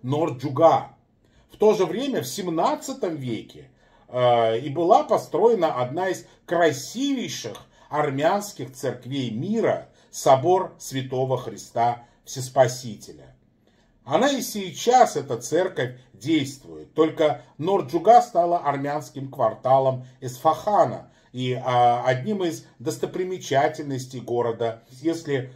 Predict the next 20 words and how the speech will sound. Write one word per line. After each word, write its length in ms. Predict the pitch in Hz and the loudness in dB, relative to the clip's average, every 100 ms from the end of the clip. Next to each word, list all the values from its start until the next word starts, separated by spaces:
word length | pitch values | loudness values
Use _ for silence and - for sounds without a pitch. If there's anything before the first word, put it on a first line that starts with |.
| - - | -18 -6
вы 340 | 117 143 135 | -2 0 -2
будете 460 | - 147 127 127 117 | -4 -8 -8 -10 -10
в 80 | |
Эсфахане, 640 | 117 - 120 - 285 285 254 | -10 -8 -6 0 0 0 -2
и 220 | 180 127 | -2 -4
любой 340 | 107 123 269 262 | -6 -6 -6 -2
вообще 380 | 175 - 202 | -4 -4 -8
иностранец 640 | 156 139 131 185 190 170 135 - _ - | -6 -8 -8 -8 -6 -6 -12 -20 _ 0
обязательно 720 | 160 160 156 143 240 247 147 | 2 2 0 0 0 0 -8
считает 380 | 127 - 185 190 | -10 -4 -2 -2
своим 280 | - 123 110 | -4 -4 -4
долгом, 480 | 139 185 175 143 - - | -4 -4 -2 -6 -10 -16
а, 320 | 110 107 107 | -6 -2 -2
посетить 720 | 107 123 123 107 - 196 202 _ | -4 -8 -12 -14 -10 -10 -10 _
в 40 | _ | _
том 240 | 147 175 | -4 -4
числе 480 | - 117 - 131 156 | -8 -14 -8 -4 -4
и 140 | 131 | -2
армянский 540 | 123 117 131 139 135 123 | -2 -2 -2 -6 -8 -16
квартал, 640 | - 127 131 240 240 240 | -8 -6 -2 2 2 0